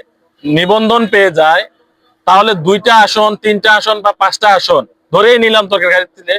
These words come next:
পাঁচটা আসনেও যদি সংসদে সদস্য যায় বা একটা আসনও যদি সংসদে যায়, সেই সদস্য ভারতের বিরুদ্ধে কথা বলবে, ভারতের স্বার্থের বিরুদ্ধে কথা বলবে।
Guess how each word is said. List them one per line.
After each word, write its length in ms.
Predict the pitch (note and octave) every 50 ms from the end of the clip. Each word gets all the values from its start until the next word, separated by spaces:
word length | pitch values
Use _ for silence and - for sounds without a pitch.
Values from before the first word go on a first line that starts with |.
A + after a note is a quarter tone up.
| - _ _ _ _ _ -
পাঁচটা 280 | G3 G#3 G3 - - A3
আসনেও 360 | G#3 G3 - G3+ G#3 A3+ A#3 A3+
যদি 260 | A#3+ A#3 G3 F#3+ F#3+ G#3 - _ _ _ _ -
সংসদে 500 | - F#3 F#3 F#3+ E3 G3 G3 G3 G#3+ A3 G#3+ G#3 - - - _ _ _ _ _ _
সদস্য 340 | - F3+ F3+ F#3 G3+ - - G#3 F3+
যায় 140 | F3+ E3 D#3+
বা 60 | F3+ E3+ F3 G3 G#3
একটা 220 | - _ - A3+ A3
আসনও 300 | G#3+ - G#3+ G#3 G#3+ G#3 G3+
যদি 120 | G3+ G3+ G3+
সংসদে 380 | - F#3+ F3+ E3+ F#3+ F#3 F#3 F3
যায়, 320 | E3 D#3 C#3+ C#3+ D#3 F#3 - _ _ _ _ _ _ _ -
সেই 360 | - - - - G3+ A3+ A#3+ A#3+
সদস্য 340 | - A#3+ A#3 A3+ G#3+ - - E3+ E3+ F#3 G#3 - _ _ _ _ -
ভারতের 340 | D3 E3+ F#3 F#3+ G3+ G#3 G3 F#3+
বিরুদ্ধে 220 | F#3+ F3+ E3 F#3 D#3
কথা 200 | D#3+ D3+ - C#3
বলবে, 260 | B2+ B2+ A#2+ G2+ F#2 - _ _ _ _ _ _ _ - _ -
ভারতের 400 | D3 E3+ F#3+ G#3 - A3 A3+ G#3+
স্বার্থের 520 | G#3+ G3+ F#3+ F3+ - _ _ A3+ A3+ A3 G3+
বিরুদ্ধে 280 | G#3 G3 F#3+ F#3 G3 -
কথা 180 | E3 D3+ D#3 D3+
বলবে। 280 | C#3 C#3 B2 G2+ F#2+